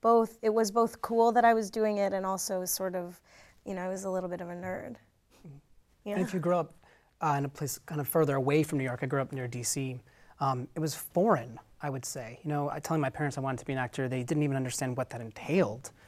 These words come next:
Speaker 2: uh, what that would mean, what being a, a working theater actor could possibly, um,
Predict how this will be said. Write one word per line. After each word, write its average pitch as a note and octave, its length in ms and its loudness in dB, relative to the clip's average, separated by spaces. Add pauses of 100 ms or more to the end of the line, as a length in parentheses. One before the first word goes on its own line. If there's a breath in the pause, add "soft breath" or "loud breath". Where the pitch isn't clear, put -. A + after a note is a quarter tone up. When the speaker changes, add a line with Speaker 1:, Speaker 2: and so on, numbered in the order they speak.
(300 loud breath)
Speaker 2:
uh, B2+ 200 4
what D3+ 180 0
that C3 100 4
would B2+ 120 -6
mean, C#3+ 240 4
what C3+ 180 0
being C3 420 -4
a, B2+ 220 -2
a C#3+ 60 0
working C#3 420 2
theater C#3 240 0
actor B2 380 -2
could - 160 -8
possibly, C3 640 -4 (500 soft breath)
um, A2 320 -6